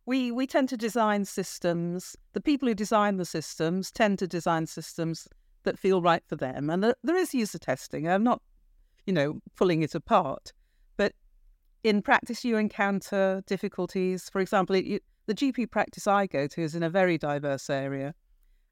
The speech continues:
And we've had cases of people from the Roma community, the sort of, uh, coming in and not, you know, the touchscreen you used to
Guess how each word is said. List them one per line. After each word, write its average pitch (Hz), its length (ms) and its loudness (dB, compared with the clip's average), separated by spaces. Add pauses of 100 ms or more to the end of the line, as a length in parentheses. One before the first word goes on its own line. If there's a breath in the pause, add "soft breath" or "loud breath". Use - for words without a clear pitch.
And 170 260 2
we've 170 180 0
had 170 260 0
cases 165 460 -4
of 160 140 -2
people 160 260 0
from 165 140 -4
the 170 100 2
Roma 202 320 4
community, 135 720 -4
the 151 100 -8
sort 170 200 -2
of, 165 140 -6
uh, 156 280 4
coming 175 240 4
in 156 120 0
and 160 120 0
not, 170 160 2
you 226 120 2
know, 254 120 6
the 220 80 -8
touchscreen 160 640 0
you 156 60 0
used 156 440 -4
to 220 100 0